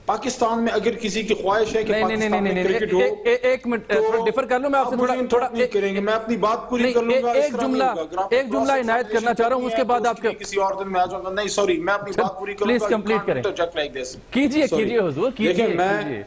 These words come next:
Speaker 1: मुझे अपना, देखिए, आप अपना शौक फिर पूरा कीजिएगा ना। यो
Speaker 2: नहीं, मेरा
Speaker 1: इरफान,
Speaker 2: शौक नहीं,
Speaker 1: आप यो पीर
Speaker 2: मेरा
Speaker 1: साहब,
Speaker 2: शौक
Speaker 1: आप
Speaker 2: हफ्ते में
Speaker 1: पीरजादा
Speaker 2: चार
Speaker 1: साहब
Speaker 2: दिन
Speaker 1: को
Speaker 2: पूरा हो
Speaker 1: रिप्लेस
Speaker 2: जाता
Speaker 1: कर
Speaker 2: है,
Speaker 1: रहे
Speaker 2: आज तो मुझे डॉक्टर
Speaker 1: हैं।
Speaker 2: साहब का
Speaker 1: आप
Speaker 2: प्रोग्राम
Speaker 1: पीरजादा
Speaker 2: करना
Speaker 1: साहब
Speaker 2: पड़ रहा है।
Speaker 1: को, पीरजादा साहब को रिप्लेस कर रहे हैं, तो let me give my time।
Speaker 2: प्लीज
Speaker 1: If you
Speaker 2: जारी
Speaker 1: have
Speaker 2: रखिए।
Speaker 1: invited me, so bear me out।
Speaker 2: जारी
Speaker 1: Bear me
Speaker 2: रखिए
Speaker 1: out,
Speaker 2: सर,
Speaker 1: please।
Speaker 2: जारी
Speaker 1: Thank you।
Speaker 2: रखिए।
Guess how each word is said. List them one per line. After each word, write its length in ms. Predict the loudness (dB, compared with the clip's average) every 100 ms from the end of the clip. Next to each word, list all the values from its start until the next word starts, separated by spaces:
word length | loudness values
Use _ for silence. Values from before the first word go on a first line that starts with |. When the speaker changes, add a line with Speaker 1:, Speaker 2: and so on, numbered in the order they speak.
| -16 -20 -20 -20 -16 -4
Speaker 1:
मुझे 220 | 0 0
अपना, 360 | 0 -2 -2 0
देखिए, 240 | 0 2
आप 440 | 2 0 0 -6 -4
अपना 260 | 0 -2
शौक 340 | 0 0 0 -2
फिर 80 |
पूरा 280 | -2 0 0
कीजिएगा 440 | 0 0 2 2 0
ना। 80 |
यो 240 | 0 0 2
Speaker 2:
नहीं, 140 | 2
मेरा 160 | 2 2
Speaker 1:
इरफान, 240 | 0 0
Speaker 2:
शौक 220 | 0 0
नहीं, 140 | -2 0
Speaker 1:
आप 200 | -2 0
यो 60 | -2
पीर 240 | 0 0
Speaker 2:
मेरा 160 | 2 2
Speaker 1:
साहब, 180 | 0 0
Speaker 2:
शौक 300 | 0 0 0
Speaker 1:
आप 100 | -2
Speaker 2:
हफ्ते 120 | 0
में 80 | 0
Speaker 1:
पीरजादा 240 | 2 0
Speaker 2:
चार 180 | 2 0
Speaker 1:
साहब 100 | 2
Speaker 2:
दिन 80 | 0
Speaker 1:
को 140 | 2
Speaker 2:
पूरा 140 | 2 2
हो 60 |
Speaker 1:
रिप्लेस 120 | 2 2
Speaker 2:
जाता 180 | 2
Speaker 1:
कर 60 | 2
Speaker 2:
है, 100 | 2
Speaker 1:
रहे 80 | 0
Speaker 2:
आज 120 | -2
तो 60 | 0
मुझे 160 | 2
डॉक्टर 220 | 2 2
Speaker 1:
हैं। 20 | 0
Speaker 2:
साहब 80 |
का 40 | 2
Speaker 1:
आप 60 |
Speaker 2:
प्रोग्राम 220 | 2 2 2
Speaker 1:
पीरजादा 180 | 2
Speaker 2:
करना 80 | 0
Speaker 1:
साहब 140 | 0 -2
Speaker 2:
पड़ 40 |
रहा 60 | 2
है। 60 |
Speaker 1:
को, 420 | 2 2 -4 -14 -18 -20 0
पीरजादा 380 | 2 2 2 0
साहब 240 | 0 -2
को 80 | 0
रिप्लेस 400 | -2 2 2 2
कर 140 | 0 0
रहे 140 | 0
हैं, 80 | 0
तो 100 | 0
let 360 | 0 0 0
me 60 | -2
give 220 | 0 0 2
my 160 | 0
time। 360 | 2 0 2 0 -4 -12 -2
Speaker 2:
प्लीज 140 | 2
Speaker 1:
If 40 | 2
you 20 |
Speaker 2:
जारी 280 | 2 2 0
Speaker 1:
have 100 | 2
Speaker 2:
रखिए। 60 |
Speaker 1:
invited 380 | 0 0 -2 -2
me, 180 | 0 0
so 160 | 2
bear 180 | 2 2
me 80 | 2
out। 80 | 2
Speaker 2:
जारी 320 | 2 2 2
Speaker 1:
Bear 120 | 0
me 40 | 0
Speaker 2:
रखिए 200 | 0 0
Speaker 1:
out, 40 |
Speaker 2:
सर, 120 | 0
Speaker 1:
please। 180 | 0 2
Speaker 2:
जारी 200 | 2 2
Speaker 1:
Thank 160 | 2 0
you। 80 |
Speaker 2:
रखिए। 160 | 0